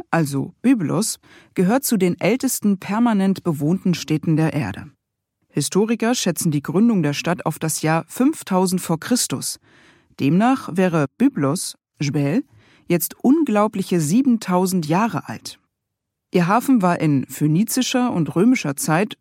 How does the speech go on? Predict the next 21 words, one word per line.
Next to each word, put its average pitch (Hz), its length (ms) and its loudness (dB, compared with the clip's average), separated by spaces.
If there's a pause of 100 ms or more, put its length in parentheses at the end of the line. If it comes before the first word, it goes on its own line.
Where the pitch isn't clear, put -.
sowie 175 400 0
während 262 320 2
der 202 100 -2
Kreuzzüge 202 760 -2
im 165 180 0
Mittelalter 180 500 -2
von 151 220 -2
besonderer 165 540 2
Bedeutung. - 580 -8 (760)
Die - 60 -6
Stadt 180 240 0
war 196 100 2
damals 175 380 2
der 139 220 -2
wichtigste 233 520 -2
Umschlagplatz 156 840 -2
für 160 160 -2
Papyrus 165 720 -2
und - 280 -4
andere 180 340 2
Güter. - 380 -6